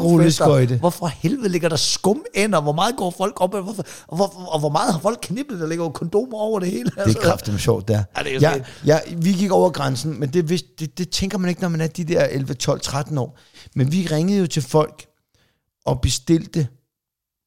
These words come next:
Speaker 1: altså, først så ringede man op og siger, "Goddag, du snakker med et eller andet, du ved, øh, firma, og vi skal levere noget grus."
Speaker 2: Ja.
Speaker 1: Og så siger man, "Jeg har ikke bestilt noget grus." "Jamen, det er,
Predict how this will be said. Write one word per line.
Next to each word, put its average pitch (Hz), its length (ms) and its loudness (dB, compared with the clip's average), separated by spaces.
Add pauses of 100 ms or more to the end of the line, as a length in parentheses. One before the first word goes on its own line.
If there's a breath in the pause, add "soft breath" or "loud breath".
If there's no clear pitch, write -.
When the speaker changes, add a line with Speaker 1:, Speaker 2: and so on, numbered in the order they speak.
Speaker 1:
altså, 127 200 -2
først 185 200 2
så 196 60 0
ringede 160 160 2
man 151 120 4
op 127 60 6
og 117 60 2
siger, 123 260 0
"Goddag, 117 340 -2
du 151 80 0
snakker 127 300 2
med 117 160 4
et 104 200 -2
eller 98 180 -8
andet, 80 200 -10 (100)
du 64 40 -16
ved, 64 100 -16 (240)
øh, 78 60 -14 (600)
firma, 87 300 -2 (520)
og 117 160 -2
vi 147 200 4
skal 131 360 0
levere 127 340 4
noget 135 200 4
grus." - 500 2 (280)
Speaker 2:
Ja. 131 140 0 (140)
Speaker 1:
Og 104 60 -2
så - 20 -2
siger 104 80 0
man, 110 80 0
"Jeg 170 100 6
har 240 100 4
ikke 247 140 4
bestilt 185 300 0
noget 170 180 2
grus." 143 360 -2
"Jamen, 92 200 -8
det - 220 2
er, 117 40 0